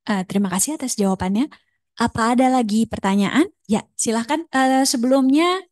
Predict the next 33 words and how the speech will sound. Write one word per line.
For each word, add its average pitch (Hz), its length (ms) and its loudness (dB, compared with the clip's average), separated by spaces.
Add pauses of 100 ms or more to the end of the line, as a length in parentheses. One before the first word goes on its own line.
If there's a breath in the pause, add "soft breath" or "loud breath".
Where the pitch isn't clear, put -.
sambil 240 360 -2
menunggu 240 400 2
mic 226 160 0
diberikan 208 400 -4
kepada 202 480 0
penanya, 220 480 2
saya 330 200 0
ingin 254 200 4
mengingatkan 254 560 2
untuk, 262 720 2
eh, 247 240 4
peserta 254 320 2
yang 254 160 4
ada 247 160 4
di 240 160 6
Zoom 285 320 4 (320 loud breath)
untuk 262 240 4
mengisi 262 320 4
absensi 277 560 2
yang 302 80 6
sudah 233 240 4
ada 208 160 2
di 208 160 0
kolom 202 320 2
chat 311 240 -2
sehingga 208 320 4
nanti 190 240 -4
bisa 180 240 -4
dikirimkan 180 560 -4
e-sertifikatnya. 175 880 -6
Terima 185 240 -10
kasih. 302 320 -4 (400 soft breath)
Silahkan. 294 480 -2